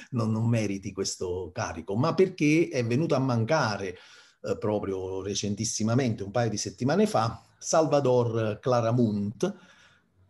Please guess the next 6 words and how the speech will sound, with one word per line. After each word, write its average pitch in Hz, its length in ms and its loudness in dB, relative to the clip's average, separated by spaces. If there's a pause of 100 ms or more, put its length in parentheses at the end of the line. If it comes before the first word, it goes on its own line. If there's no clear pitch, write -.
(120)
di 110 220 -4
Barcellona, 113 1160 2
che 196 220 4
era 160 140 4
il 151 160 2
presidente 110 720 0